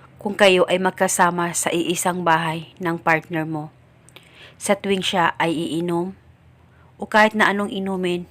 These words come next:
na gusto niyang inumin, ay lagyan mo lamang ito ng kaunting laway mo. Huwag po kayong pahalata at dapat hindi siya nakakakita na nilalagyan mo ng laway mo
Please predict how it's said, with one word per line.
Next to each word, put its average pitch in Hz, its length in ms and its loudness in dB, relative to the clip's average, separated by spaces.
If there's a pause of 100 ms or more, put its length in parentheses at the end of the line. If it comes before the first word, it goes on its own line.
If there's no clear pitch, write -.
na 175 160 -6
gusto 190 320 -4
niyang 175 220 0
inumin, 165 500 -4 (1400)
ay 202 160 2
lagyan 196 400 0
mo 190 140 -2
lamang 175 320 2
ito 165 340 -4 (160)
ng 175 220 0
kaunting 170 500 -2
laway 156 400 0
mo. 156 240 -8 (800)
Huwag 196 160 2
po - 160 -6
kayong 185 320 -2
pahalata 180 720 0 (340)
at 180 160 -6
dapat 185 400 0
hindi 175 240 -2
siya 185 160 -6
nakakakita 170 800 -4 (560)
na 208 140 2
nilalagyan 180 640 0
mo 170 260 -4 (560)
ng 190 220 -2
laway 175 340 4
mo 165 240 -4